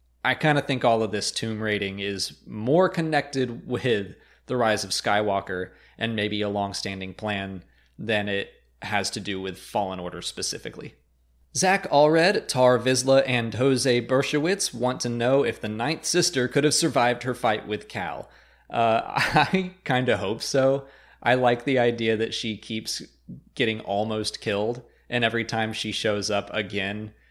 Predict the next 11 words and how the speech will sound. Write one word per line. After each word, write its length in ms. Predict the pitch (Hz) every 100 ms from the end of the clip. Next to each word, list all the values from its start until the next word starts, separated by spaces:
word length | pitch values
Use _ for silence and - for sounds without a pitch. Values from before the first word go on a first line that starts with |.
| _ -
uh, 380 | 107 101 95 98
<laughs> 80 | -
she's 460 | - - 127 104 -
got 300 | - 104 101
a 60 |
new 220 | 104 98
prosthetic, 760 | 98 107 98 - - 92 98 - - 120
a 80 |
new 200 | 110 101
cybernetic 680 | 101 - 101 107 101 101 98
limb. 360 | 95 95 98